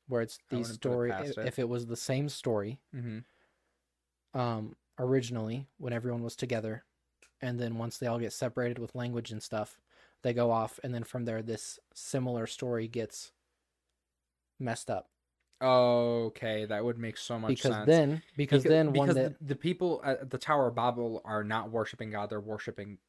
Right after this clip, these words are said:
Speaker 2: basically themselves,
Speaker 1: Yes.
Speaker 2: correct? So, like,
Speaker 1: So then he splits 'em up.
Speaker 2: okay, so why wouldn't it make sense that the people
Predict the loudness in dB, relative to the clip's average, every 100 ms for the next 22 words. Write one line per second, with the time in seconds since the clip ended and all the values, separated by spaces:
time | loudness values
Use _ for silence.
0 | _ 0 2 2 -2 -6 -6 0 0 0
1 | -4 -2 -4 -6 -16 -20 -20 _ 0 4
2 | 4 2 -2 -4 -6 -8 -6 -6 2 2
3 | 4 4 4 0 2 2 4 4 2 -2
4 | -2 -4 -4 -4 -6 -6 -6 -6 -6 -8
5 | -14 -6 -6 -4 -6